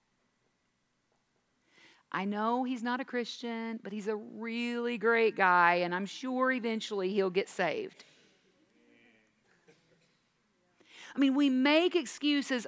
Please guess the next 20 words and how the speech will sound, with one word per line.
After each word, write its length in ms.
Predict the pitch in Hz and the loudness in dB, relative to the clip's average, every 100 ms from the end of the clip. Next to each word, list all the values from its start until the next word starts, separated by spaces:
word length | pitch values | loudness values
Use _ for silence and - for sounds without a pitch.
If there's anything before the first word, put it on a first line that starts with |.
| - | 2
all 220 | 247 254 | 2 2
the 100 | 285 | -4
time 360 | 285 302 285 | -2 2 2
for 280 | - 233 - | 2 0 4
our 200 | 208 196 | 6 6
unholiness 800 | - 247 269 277 277 277 277 277 | 4 2 2 2 2 2 0 0
and 140 | - 226 | 0 6
our 200 | 214 - | 6 6
unholy 720 | 233 247 247 - 240 233 220 208 | 4 2 2 -2 2 2 2 -2
decisions. 960 | 190 - 208 185 147 156 - - - - _ _ _ _ _ _ _ _ - | -4 0 2 2 -2 -10 -10 -14 -14 -18 _ _ _ _ _ _ _ _ -4
We 120 | 233 | -2
just 200 | 240 196 | -2 -2
do. 460 | 226 311 285 - - _ _ _ _ _ _ - - _ _ _ - | 2 2 2 -2 -10 _ _ _ _ _ _ -20 -20 _ _ _ -4
And 120 | 226 | 0
here's, 300 | 247 349 285 | 2 0 -2
here's 240 | 214 285 330 | -6 -4 -2
what 160 | 311 | -4
you 100 | 254 | 0
gotta 180 | 285 262 | 4 4
know. 300 | 214 214 - | 4 0 -2